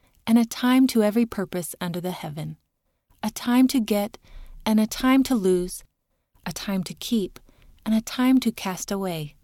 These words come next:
a time to keep silence, and a time to speak." Ecclesiastes chapter three, verses one and six through seven. "And yes,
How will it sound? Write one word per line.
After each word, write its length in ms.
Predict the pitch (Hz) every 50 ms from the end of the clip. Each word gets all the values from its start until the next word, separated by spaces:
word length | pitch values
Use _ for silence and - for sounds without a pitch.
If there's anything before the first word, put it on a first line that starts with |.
| _ _ - -
a 80 | - 220
time 360 | 226 - - 208 202 208 220
to 100 | - 233
keep 240 | - - 240 233 -
silence, 680 | - - - 214 196 185 190 190 202 254 - - - _ _ _ _ _ _ _ -
and 100 | 233 233
a 60 | 226
time 320 | 226 - - 196 190 190
to 160 | 190 - 214
speak." 540 | - - - - - 233 196 - - - - _ _ _ _ _ _ _ _ - - -
Ecclesiastes 1040 | - - - - 214 214 - 247 240 202 196 - - - 214 202 208 247 262 - - - - - -
chapter 300 | - 202 190 - - 180
three, 480 | 151 - - 196 185 180 180 208 240 - _ _ _
verses 440 | - - 185 175 - 180 170 - -
one 420 | 180 185 180 170 180 190 220 226 - _ _ _ _ _ _ -
and 160 | - 214 -
six 200 | - 185 156 -
through 180 | - - 175 165
seven. 480 | - - - 160 151 156 151 156 165 - _ _ _ _ _ _ _ _ _ _ _ _ _ _ _ _ _ _ _ _ _ _ _ _ _ -
"And 240 | 226 226 220 220
yes, 520 | 220 226 233 220 202 202 170 - - -